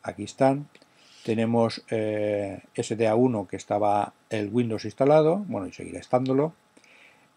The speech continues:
Eh, tenemos el S D A dos, que es el que hemos decidido nosotros utilizar para la instalación de Ubuntu. Tenemos una fat treinta y dos que era para datos y el Linux Swap. Pues entonces vamos a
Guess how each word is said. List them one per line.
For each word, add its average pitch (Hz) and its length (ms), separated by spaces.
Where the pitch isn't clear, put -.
Eh, 123 300
tenemos 139 340
el 123 80
S 127 200
D 127 100
A 123 80
dos, 131 240
que 131 100
es 120 60
el 127 120
que - 80
hemos 120 180
decidido 117 320
nosotros 113 560
utilizar 110 500
para 95 160
la 90 60
instalación 92 500
de 117 60
Ubuntu. 135 520
Tenemos 113 640
una 120 400
fat 120 240
treinta 117 260
y 117 60
dos 123 240
que - 80
era 101 160
para 117 180
datos 156 540
y 147 200
el 110 140
Linux 98 260
Swap. - 220
Pues 110 120
entonces 120 500
vamos 110 300
a 110 220